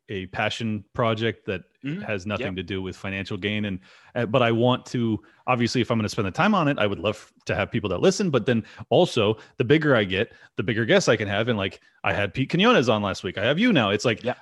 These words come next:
Speaker 1: all,
Speaker 2: Mm-hmm.
Speaker 1: all these people that probably, y-, you know, no disrespect to the smaller shows out there. You guys will get there eventually too. But, um, until you have a reasonably sized audience, people are just like, "I'm not gonna take the time. I'm sorry,"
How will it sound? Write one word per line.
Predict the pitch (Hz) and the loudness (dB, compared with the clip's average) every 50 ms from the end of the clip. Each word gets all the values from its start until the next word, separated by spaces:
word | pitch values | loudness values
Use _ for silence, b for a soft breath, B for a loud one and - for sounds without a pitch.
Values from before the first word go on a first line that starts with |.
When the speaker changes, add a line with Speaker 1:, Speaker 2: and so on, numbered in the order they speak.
| _ - - | _ -10 2
Speaker 1:
all, | - 143 156 170 147 | 4 6 6 6 4
Speaker 2:
Mm-hmm. | 131 135 | 4 4
Speaker 1:
all | 143 151 160 | 4 4 6
these | 143 151 143 127 | 6 4 2 2
people | - - 156 143 - 135 131 127 | 2 0 0 0 2 2 2 4
that | 120 120 110 - | 4 2 0 0
probably, | - - 135 127 139 135 127 117 131 131 120 120 | -2 2 2 4 4 2 0 0 2 2 2 0
y-, | - 123 131 92 | -2 -4 -8 -6
you | 113 156 | -6 -2
know, | 156 143 120 98 98 - | 0 0 0 0 -2 -6
no | 107 117 113 | -2 -2 0
disrespect | 107 113 - - 113 - - - 113 - - | 0 -2 -2 -4 -6 -6 -2 -2 -2 -2 -2
to | 117 | -6
the | 104 | -6
smaller | - - 127 117 110 107 | -4 -4 -2 0 0 0
shows | - - 120 107 104 | 0 -2 -4 -2 0
out | 113 104 - | -2 -2 0
there. | - 110 120 | 0 0 0
You | 120 110 | 0 -2
guys | 110 107 110 | -2 -2 -2
will | 104 104 | -2 -2
get | 92 107 - | -4 -4 -4
there | - 110 107 | -2 -2 0
eventually | 104 98 107 101 - - 110 101 | 0 -2 -4 -6 -6 -8 -10 -4
too. | - 165 160 131 | 0 0 0 2
But, | 107 113 107 - b b b b b b | 2 0 0 -2 b b b b b b
um, | 110 110 104 101 98 98 95 - _ _ _ _ - | -4 -2 -2 -2 -4 -4 -8 -10 _ _ _ _ -6
until | 127 117 - - 156 156 147 | -6 -4 0 2 2 4 4
you | 143 131 113 | 4 2 0
have | 92 107 120 123 131 131 120 107 - - - | 0 0 0 2 2 0 0 -2 -8 -14 -8
a | - 110 107 | -8 -6 -6
reasonably | 104 117 123 120 113 110 113 113 110 117 104 | -2 -2 -2 -2 0 -2 -4 -2 -2 -2 -2
sized | - - 123 110 107 104 92 104 | -2 -2 -2 -2 -2 -2 -2 -2
audience, | 104 131 160 139 101 101 113 - | 0 0 0 0 -2 -4 -4 -8
people | - - 104 - 104 101 | -8 -8 -6 -4 -4 -4
are | 101 | -4
just | 98 98 - - | -6 -8 -8 -6
like, | 107 104 - | -8 -8 -8
"I'm | - 104 113 113 | -8 -6 -6 -4
not | 110 110 - | -4 -4 -4
gonna | 123 123 120 | -4 -6 -4
take | - 127 117 - | -4 -6 -8 -8
the | 131 | -8
time. | - 117 135 151 147 107 92 | -6 -6 -4 -4 -4 -6 -6
I'm | 92 90 | -8 -8
sorry," | - - 123 131 123 98 95 | -4 -4 -4 -2 -2 -6 -8